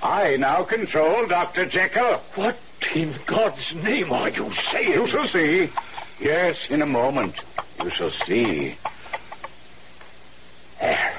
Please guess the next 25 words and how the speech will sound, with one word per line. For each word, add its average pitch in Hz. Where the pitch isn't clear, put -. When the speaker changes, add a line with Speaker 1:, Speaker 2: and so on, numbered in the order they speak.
Speaker 1:
Potion -
is -
ready. 147
Before -
I 101
drink 101
it, -
I -
offer -
you 98
one 98
more 95
chance 92
to 85
leave. 67
Speaker 2:
No. -
Speaker 1:
Well, -
in -
that -
case, -
Lanyon, 67
God -
help -
you. -
Speaker 2:
What -